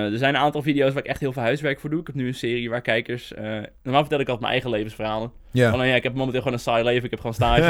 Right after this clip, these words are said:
Speaker 2: <laughs>
Speaker 1: en ik, eh, ben een beetje aan het streamen.
Speaker 2: Ja.
Speaker 1: Dus ik heb nu een soort serie waar kijkers hun verhalen insturen.
Speaker 2: Hmm.
Speaker 1: En echt een heleboel hele gekke dingen komen voorbij. Eh, opgepakt door de politie en,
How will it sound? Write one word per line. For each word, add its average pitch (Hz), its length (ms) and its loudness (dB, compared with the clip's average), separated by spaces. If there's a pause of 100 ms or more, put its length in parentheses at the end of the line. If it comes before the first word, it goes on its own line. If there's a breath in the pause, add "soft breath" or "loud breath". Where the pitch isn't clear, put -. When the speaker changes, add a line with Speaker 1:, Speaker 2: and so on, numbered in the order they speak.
Speaker 2:
<laughs> - 0 -
Speaker 1:
en 110 120 2
ik, 113 120 -4
eh, 113 100 0 (600 soft breath)
ben 123 100 -2
een 127 60 0
beetje 127 220 2
aan - 60 -6
het - 80 -12
streamen. 123 400 -2 (100)
Speaker 2:
Ja. 127 180 6
Speaker 1:
Dus 107 80 0
ik 143 60 -2
heb 143 100 2
nu 147 100 2
een 147 60 2
soort 151 140 -4
serie 147 420 0
waar 127 140 0
kijkers 147 580 0
hun 139 240 0
verhalen 113 440 0
insturen. 104 580 -8
Speaker 2:
Hmm. 101 600 -4
Speaker 1:
En 117 140 0
echt 131 140 -2
een 135 80 -2
heleboel 143 380 4
hele 147 240 2
gekke 131 280 0
dingen 131 220 2
komen 117 280 -2
voorbij. 107 520 0
Eh, - 80 -6
opgepakt 123 420 -6
door 135 80 -8
de 127 80 -6
politie 120 1080 -2
en, 110 100 -4